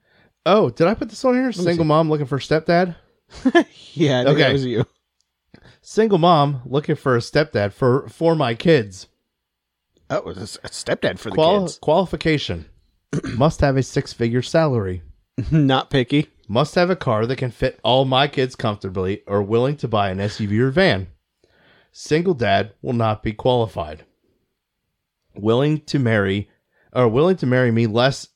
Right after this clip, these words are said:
Speaker 1: in less than a month. I will need to buy, I will need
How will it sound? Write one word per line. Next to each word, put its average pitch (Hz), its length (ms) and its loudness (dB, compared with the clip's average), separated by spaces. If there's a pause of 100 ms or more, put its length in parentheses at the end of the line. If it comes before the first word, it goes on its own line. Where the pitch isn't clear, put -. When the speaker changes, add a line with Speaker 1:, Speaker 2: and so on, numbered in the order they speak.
(120)
Speaker 1:
in 113 180 -2
less 139 240 0
than 131 120 2
a 120 60 2
month. 98 360 -4 (460)
I 104 140 0
will 110 100 -2
need 120 180 -2
to 113 60 -2
buy, 104 520 -2 (840)
I 117 100 2
will 117 140 0
need 175 460 -2